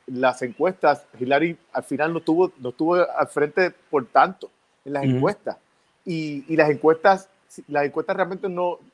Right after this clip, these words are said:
Speaker 1: no necesariamente se equivocaron, porque las encuestas toman un voto popular, y el voto popular lo ganó Hillary.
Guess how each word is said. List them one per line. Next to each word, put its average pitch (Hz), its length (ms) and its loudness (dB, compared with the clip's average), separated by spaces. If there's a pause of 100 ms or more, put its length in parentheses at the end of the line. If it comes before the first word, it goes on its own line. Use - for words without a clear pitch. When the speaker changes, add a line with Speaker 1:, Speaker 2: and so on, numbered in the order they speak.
(240)
Speaker 1:
no 135 280 -10
necesariamente 170 400 -6
se 170 100 -10
equivocaron, 160 560 0
porque 120 340 -4
las 123 140 -8
encuestas 131 500 0 (220)
toman 160 200 -4
un 165 120 -6
voto 156 220 0
popular, 147 600 2 (1200)
y 180 120 -4
el 160 40 2
voto 151 240 -4
popular 165 260 -4
lo 185 100 -2
ganó 135 260 -2
Hillary. 143 340 -6